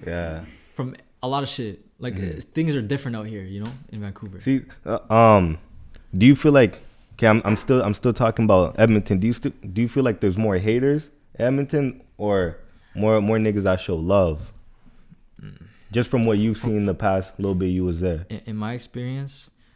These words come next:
Speaker 2: um, I feel like wherever you're from, honestly, you're gonna find the most hate regardless of where
Speaker 1: Mm.
Speaker 2: you're from. Even out here, people from out here,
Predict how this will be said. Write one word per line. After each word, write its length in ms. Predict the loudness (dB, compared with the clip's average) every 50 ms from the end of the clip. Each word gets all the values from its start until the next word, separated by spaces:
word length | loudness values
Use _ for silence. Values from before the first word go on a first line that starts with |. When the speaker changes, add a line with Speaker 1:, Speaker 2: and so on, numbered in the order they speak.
| _ _ _ _
Speaker 2:
um, 380 | -14 -12 -10 -10 -10 -10 -12 -14
I 60 | -16 -16
feel 200 | -8 -6 -4 -4
like 200 | -4 -4 -6 -6
wherever 320 | -8 -6 -6 -6 -4 -4
you're 180 | -4 -4 -6 -8
from, 340 | -10 -8 -6 -6 -6 -6 -8
honestly, 580 | -8 -8 -8 -10 -10 -10 -10 -8 -8 -10 -10 -14 _ -20 -20 -20 _ _
you're 100 | -8 -6
gonna 180 | -4 -4 -6 -4
find 200 | -6 -6 -4 -4
the 40 | -4
most 200 | -4 -6 -8 -10
hate 280 | -12 -12 -12 -12 -14 -18 -14 -14
regardless 520 | -12 -8 -6 -6 -4 -4 -6 -6 -8 -8
of 100 | -8 -8
where 80 | -8 -8
Speaker 1:
Mm. 40 | -8
Speaker 2:
you're 60 | -10
from. 200 | -10 -12 -12 -10 -8
Even 200 | -8 -6 -6 -4
out 140 | -6 -6 -6
here, 340 | -6 -6 -6 -6 -6 -8 -12 -14
people 240 | -14 -12 -12 -12
from 160 | -10 -8 -8 -8
out 80 | -8 -8
here, 300 | -6 -8 -8 -8 -10